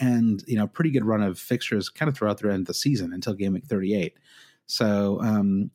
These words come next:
I don't see myself rolling with two cheap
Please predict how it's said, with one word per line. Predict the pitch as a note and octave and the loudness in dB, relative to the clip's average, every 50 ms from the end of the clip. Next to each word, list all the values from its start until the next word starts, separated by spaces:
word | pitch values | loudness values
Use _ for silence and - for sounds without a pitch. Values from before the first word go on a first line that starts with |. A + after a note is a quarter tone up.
| _ - | _ -6
I | - | -6
don't | - - F#3+ F#3+ G3 F3+ - - - | -2 2 2 2 2 0 -2 -6 -6
see | - - - D#3+ | -2 0 2 4
myself | C#3+ C3 A2+ - - A#2 G#2 - | 4 4 2 2 0 0 0 0
rolling | G#2+ G#2+ A2 A2+ A2 G#2+ G#2 G2 G2 F#2+ | 0 2 2 2 2 2 2 2 0 0
with | F#2 E2 - | -2 -2 -4
two | - - - - A2 G2+ F#2+ | -6 -4 -2 0 0 0 0
cheap | - - - - G#2 G2 F#2 - | 0 -2 0 0 0 -2 -2 -4